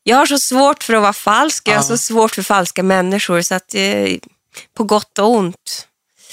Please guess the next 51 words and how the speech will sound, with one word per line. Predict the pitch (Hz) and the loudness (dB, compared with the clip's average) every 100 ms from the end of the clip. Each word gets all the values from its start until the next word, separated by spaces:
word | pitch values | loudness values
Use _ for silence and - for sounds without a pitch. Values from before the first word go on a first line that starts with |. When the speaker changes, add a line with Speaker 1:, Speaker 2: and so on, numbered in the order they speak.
| - - - | -12 -10 -4
Speaker 2:
Ja, | 139 139 156 | -2 -2 -4
jag | 135 127 | -6 -4
tycker | 190 | -4
det | 214 | -4
är | 220 | -4
en | |
Speaker 1:
Ja. | 226 | -2
Speaker 2:
bra | 175 233 110 | -2 -2 -4
egenskap. | 101 - 95 - | -10 -14 -6 0
Speaker 1:
Ja, | 233 240 247 254 | 2 4 4 2
fast | - 240 | -2 -4
det | 277 | 0
är | |
inte | 285 262 | 0 0
alltid | 233 233 - 233 | -4 -4 -6 -6
så | - | -6
välkommet | 196 220 185 - - 240 185 175 | -2 -2 -2 -6 -8 -6 -6 -6
heller, | 240 214 202 | -6 -4 -6
liksom. | - - - 52 - 202 _ _ _ - | -8 -12 -10 -8 -10 -12 _ _ _ -12
Speaker 2:
Nej, | 185 | -8
men | 170 | -6
om | 156 | -4
man | 175 165 | -4 -4
inte | 151 | -4
gillar | 160 160 175 | -6 -4 -4
någon, | 156 | -4
då | 139 | -2
är | |
det | 151 | -2
väl | 147 | -2
bättre | 147 - 143 135 | -6 -6 -6 -6
att, | 135 76 | -6 -4
alltså, | 143 135 | -4 -2
att | 127 | -4
visa | 131 143 113 202 | -2 -2 -2 -4
det, | 226 - - _ - | -6 -16 -20 _ -18
liksom. | - 160 _ _ _ - | -16 -16 _ _ _ -2
Speaker 1:
Ja, | 240 285 381 | 2 4 4
jag | 349 302 | 2 0
tycker | - 220 | -2 0
det | 165 | 0
också. | 113 - 147 | -2 -2 -2
Speaker 2:
Ja. | - 147 - - - | -2 -6 -20 -20 -6
Speaker 1:
Eller | 220 247 | 2 4
om | 254 | 4
någon | 254 254 247 | 4 4 2
frågar | - 269 285 240 254 | -2 2 4 4 2
mig | 240 185 | 0 0
om | 185 | 0
en | 185 | -4
åsikt. | - 185 185 - - - - | -6 -4 -6 -6 -6 -8 -20